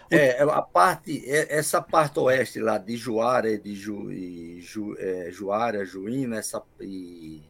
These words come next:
Speaker 2: região Sapezal ali todinho, essa, essa região tá, é, ela tá sendo mais beneficiada do que a parte leste ali de
Speaker 1: Uhum.
Speaker 2: Canarana, de Boa, Água Boa,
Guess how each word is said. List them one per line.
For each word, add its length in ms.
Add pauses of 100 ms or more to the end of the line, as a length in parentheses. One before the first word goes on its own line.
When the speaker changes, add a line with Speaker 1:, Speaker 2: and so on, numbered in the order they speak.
Speaker 2:
região 400
Sapezal 920
ali 200
todinho, 460 (380)
essa, 440
essa 260
região 520
tá, 300
é, 220
ela 160
tá 140
sendo 240
mais 200
beneficiada 640
do 220
que 160
a 80
parte 380
leste 380
ali 220
de 360
Speaker 1:
Uhum. 320
Speaker 2:
Canarana, 760
de 160
Boa, 840
Água 260
Boa, 580